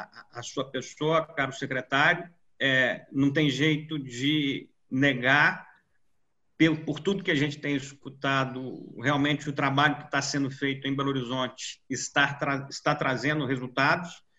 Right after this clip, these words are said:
nesse aspecto da saúde, mas, obviamente, ao mesmo tempo, não só em Belo Horizonte, como em qualquer outra, outra parte do Brasil,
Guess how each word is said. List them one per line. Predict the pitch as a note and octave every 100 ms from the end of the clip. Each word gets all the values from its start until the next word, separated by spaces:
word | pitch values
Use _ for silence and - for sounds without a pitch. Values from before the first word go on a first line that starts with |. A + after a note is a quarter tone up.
| _ _ _ -
nesse | B2+ C3+
aspecto | C3 - C3 B2+ -
da | B2+ C3
saúde, | - E3 C#3+ E3 D#3 D#3 D#3 - _ _ _
mas, | E3+ E3
obviamente, | G3 F#3 E3+ F#3+ G3+
ao | F3
mesmo | F3+ F3
tempo, | D#3+ E3 F#3 F3+ - -
não | B2 C#3+ E3+
só | D#3
em | D3
Belo | C#3 C#3
Horizonte, | C3 A#2+ F3 G3+ - - -
como | C#3+ D3+
em | E3
qualquer | D#3+ D#3 C#3+ - F3+ G3+
outra, | F3 F#3+ F3+ E3 - -
outra | D#3 E3+ D3+
parte | C3+ - C#3+ C#3+ - -
do | C#3+
Brasil, | D3 D3 A#2 C3+ F#3+ D#3